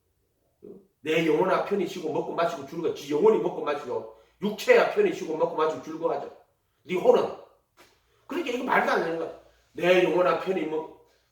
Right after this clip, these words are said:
편히 쉬고 먹고 마시고 즐거워하자고. 아니, 무슨 지 영혼이 먹고 마시고, 내 육체야 편히 먹고 마시고. 그러나 혼은 다 잃어버렸어요. 그 자들이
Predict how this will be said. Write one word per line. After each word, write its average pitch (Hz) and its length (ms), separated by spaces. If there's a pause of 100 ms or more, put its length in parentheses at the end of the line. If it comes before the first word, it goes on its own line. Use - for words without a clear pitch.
(100)
편히 170 220
쉬고 147 280
먹고 170 240
마시고 147 320
즐거워하자고. 147 680 (760)
아니, 147 200
무슨 - 280
지 147 220
영혼이 185 240
먹고 156 240
마시고, 135 320 (220)
내 170 180
육체야 202 520
편히 190 160
먹고 151 240
마시고. - 360
그러나 233 200
혼은 247 200
다 - 120
잃어버렸어요. 180 520
그 190 100
자들이 196 640